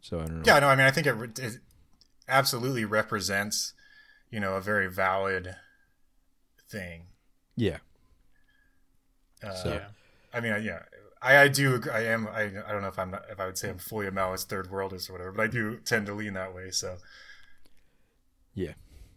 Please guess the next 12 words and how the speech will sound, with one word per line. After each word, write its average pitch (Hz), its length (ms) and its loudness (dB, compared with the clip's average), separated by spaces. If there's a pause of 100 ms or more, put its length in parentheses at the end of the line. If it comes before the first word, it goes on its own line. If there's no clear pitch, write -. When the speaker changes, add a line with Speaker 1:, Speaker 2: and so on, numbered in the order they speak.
(1400)
Speaker 2:
Like, 127 100 2
I 135 80 10
think 156 160 4
if 147 140 2
you 139 60 0
gave, 123 360 2
uh, 98 360 0 (840)
like, 120 120 0
I 123 40 8
mean, 120 120 4
I 113 60 4
mean, 101 180 -4